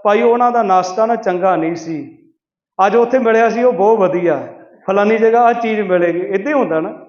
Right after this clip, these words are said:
ਪਰ ਇਹ ਤਾਂ ਸੁਣੋ, ਭਾਈ ਸਾਹਿਬ ਨੇ ਸ਼ਬਦ ਕੀ ਸੁਣਾਇਆ ਸੀ, ਆਹ ਕਿੰਨਾ ਹੁਣ ਸ਼ਬਦ ਸੁਣਿਆ ਤੁਸੀਂ। ਕਿਉਂਕਿ ਉਹ ਪਰਮੇਸ਼ਰ ਅਕਾਲ, ਇੱਥੋਂ ਕੁਛ ਸਿੱਖਣ ਦਾ, ਇਹ ਜਿਹੜੇ ਦਿਨ ਮਨਾਏ ਜਾਂਦੇ, ਅਸੀਂ ਸਿੱਖ ਲਈਏ।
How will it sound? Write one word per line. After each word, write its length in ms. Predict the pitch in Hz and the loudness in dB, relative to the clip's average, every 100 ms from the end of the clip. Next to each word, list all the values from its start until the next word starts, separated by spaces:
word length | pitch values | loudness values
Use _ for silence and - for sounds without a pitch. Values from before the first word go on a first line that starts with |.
| _ _ _ _ _ _ _ - | _ _ _ _ _ _ _ 0
ਪਰ 140 | 233 | 2
ਇਹ 200 | 269 302 | 4 2
ਤਾਂ 100 | 311 | 0
ਸੁਣੋ, 220 | 247 277 | 0 0
ਭਾਈ 200 | 302 214 | 0 0
ਸਾਹਿਬ 220 | 196 202 | 0 0
ਨੇ 120 | 240 247 | -2 -2
ਸ਼ਬਦ 380 | 202 208 220 | -2 -2 -4
ਕੀ 100 | 208 | -6
ਸੁਣਾਇਆ 440 | 220 190 175 156 147 | -8 -4 -2 0 -2
ਸੀ, 140 | - 143 - _ _ _ _ 175 | -8 -18 -20 _ _ _ _ -10
ਆਹ 40 | |
ਕਿੰਨਾ 240 | 175 202 220 | -4 0 2
ਹੁਣ 400 | 214 214 - - - - | 0 -4 -10 -20 -20 -8
ਸ਼ਬਦ 280 | 202 196 | -2 -2
ਸੁਣਿਆ 280 | 196 190 196 | 0 -2 0
ਤੁਸੀਂ। 280 | 196 175 196 - _ _ _ _ _ _ _ _ _ | -2 -4 -10 -14 _ _ _ _ _ _ _ _ _
ਕਿਉਂਕਿ 300 | 226 254 320 | -2 0 2
ਉਹ 120 | 320 | 0
ਪਰਮੇਸ਼ਰ 720 | 320 254 214 208 220 269 269 269 | 0 0 2 2 2 2 2 0
ਅਕਾਲ, 580 | - 190 190 226 269 | 2 4 6 4 4
ਇੱਥੋਂ 200 | 240 - | 0 -2
ਕੁਛ 180 | 302 320 | -6 -6
ਸਿੱਖਣ 440 | - - 233 233 247 | -6 -6 -4 -2 0
ਦਾ, 140 | 233 | 2
ਇਹ 100 | 240 | 2
ਜਿਹੜੇ 200 | 247 262 | 2 -2
ਦਿਨ 400 | 262 - 160 220 | -2 -8 -2 0
ਮਨਾਏ 300 | 262 233 208 | 2 2 2
ਜਾਂਦੇ, 300 | 202 196 233 | 0 2 0
ਅਸੀਂ 160 | 240 277 | 0 -4
ਸਿੱਖ 300 | - 214 247 | -4 0 2
ਲਈਏ। 640 | 240 208 190 - - - | 2 2 0 -2 -8 -20